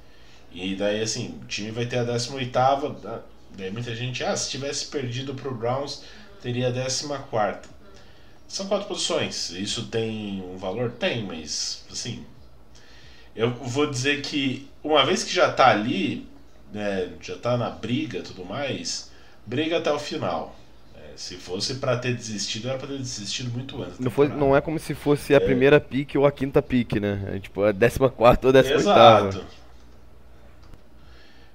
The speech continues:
Speaker 1: Exato, é uma... Assim, um time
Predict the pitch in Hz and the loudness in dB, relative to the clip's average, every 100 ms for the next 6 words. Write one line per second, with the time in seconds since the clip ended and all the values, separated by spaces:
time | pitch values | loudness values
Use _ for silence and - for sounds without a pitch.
0 | - 123 139 - - 85 95 104 104 104 | -12 -2 2 2 0 -4 -4 -4 -2 -4
1 | 101 - - - - 110 - 123 95 - | -6 -12 -20 -18 -10 -6 -4 -4 -6 -12
2 | - - - - - - - - - - | -20 -20 -20 -20 -20 -20 -20 -20 -20 -16
3 | - 160 165 190 196 196 | -10 -6 0 2 2 0